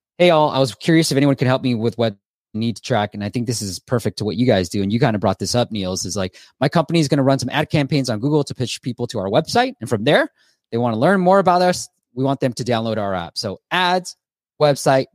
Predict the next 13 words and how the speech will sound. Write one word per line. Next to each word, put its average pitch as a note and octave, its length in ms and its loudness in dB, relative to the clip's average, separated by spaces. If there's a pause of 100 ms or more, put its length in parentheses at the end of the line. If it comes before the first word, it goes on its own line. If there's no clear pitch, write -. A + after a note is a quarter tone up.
download. B2 480 0 (160)
So A2 140 -6
there's C#3 200 2
our C3 220 2 (160)
funnel. A#2 380 0 (160)
How C#3 180 0
do D3+ 80 0
we C#3+ 100 0
track A2 340 -2 (120)
the A2 140 -2
R G#2 140 2
O G2+ 100 0
I G2 260 2